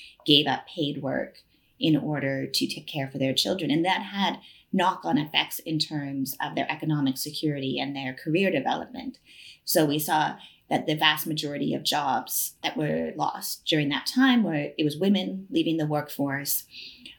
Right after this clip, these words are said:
Um, about seventy-five percent of the people that left the workforce were women at that time.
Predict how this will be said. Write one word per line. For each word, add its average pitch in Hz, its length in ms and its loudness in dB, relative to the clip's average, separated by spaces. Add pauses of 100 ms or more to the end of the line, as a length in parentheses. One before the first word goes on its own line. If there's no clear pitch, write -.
(120)
Um, 143 440 0
about 147 380 0
seventy-five 147 540 2
percent 131 260 -6
of - 220 -10
the - 80 -20
people 151 240 -8
that 107 280 -2
left - 200 0
the - 80 -8
workforce - 420 -4
were 160 80 2
women 147 300 2
at 143 140 -2
that - 180 -6
time. 143 500 -2